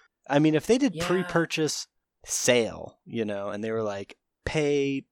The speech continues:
Speaker 1: thirty dollars because you're, you don't even know if this game's good or not," at least that would be tempting. But for full price pre-purchase, I'm never gonna actually, there's no reason for me to do that. Why would you do that?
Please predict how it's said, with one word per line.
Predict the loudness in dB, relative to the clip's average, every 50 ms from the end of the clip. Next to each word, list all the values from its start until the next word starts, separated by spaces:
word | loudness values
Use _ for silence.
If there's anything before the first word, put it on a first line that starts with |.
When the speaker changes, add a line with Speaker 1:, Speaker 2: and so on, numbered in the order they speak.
| _ _ _ _ _ 0
Speaker 1:
thirty | 0 2 2 2 2
dollars | 4 6 6 6 4 2 0 -2 -4 -8 -10 -14 _
because | -12 -8 -4 -4 -4 -4 -4 -6
you're, | -8 -10 -10 -12 -14 -20 _
you | -8 -6 -4
don't | -4 -4
even | -4 -6 -6 -6
know | -6 -6
if | -8 -8
this | -10 -12 -10
game's | -10 -10 -10 -12 -10
good | -8 -6 -6 -6
or | -8
not," | -14 -14 -14 -16 -16 _ _ _ _ _ _ _ _ _ -6
at | -6 -4 -4
least | -4 -6 -8 -6 -2
that | 0 0 0 0
would | -2 -4 -6 -6 -10
be | -10 -8 -8 -8 -10 -12 _ _ _ _ _ _ -14
tempting. | -6 -4 -4 -4 -4 -6 -14 -14 -14 -16 -18 -20 -20 _ _ _ _ _ _ -6
But | -6 -6 -4
for | -4 -6 -6
full | -6 -4 -4 -4 -4
price | -4 -2 -2 0 0 0 -4
pre-purchase, | -6 -6 -6 -6 -6 -6 -6 -6 -6 -4 -6 -6 -6 -6 -8 -10 -14 -14
I'm | -12 -8 -6 -4 -4 -4 -2
never | -2 -2 -2 -2 -2 -4 -2
gonna | -2 -2 -2 -2 -2
actually, | -4 -4 -6 -8 -10 -10 -10 -10 -8 -8 -8 -10 -10 -10 -12 -14 -16 -18 _ _ _ _ _ _ _
there's | -4 -2 -2 0
no | 2 4 4 4
reason | 4 4 2 2 2 2 0 -2 -4
for | -6 -8 -10
me | -10 -10
to | -12 -10 -6
do | -4 -4 -4
that. | -4 -6 -10 -12 -12
Why | -10 -6 -2 0 0 0
would | 0 -2 -4 -6 -6
you | -10 -10
do | -6 -6 -6 -6
that? | -6 -8 -12 -16 -18